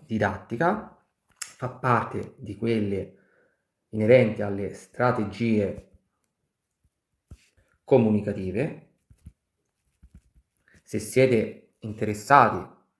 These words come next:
ripeto, più per cultura generale, a tutto ciò che riguarda la comunicazione, potete vedere gli ultimi quattro o cinque video.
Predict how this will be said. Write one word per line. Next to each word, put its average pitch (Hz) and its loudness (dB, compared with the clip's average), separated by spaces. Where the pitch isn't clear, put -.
ripeto, 110 -2
più 135 -2
per 117 0
cultura 110 0
generale, 107 2
a - -14
tutto - -8
ciò 110 -4
che 98 -6
riguarda 104 0
la 95 -4
comunicazione, 101 -4
potete 107 -4
vedere 101 -2
gli 98 -4
ultimi 98 -8
quattro 101 -6
o 95 -10
cinque 95 -10
video. 95 -10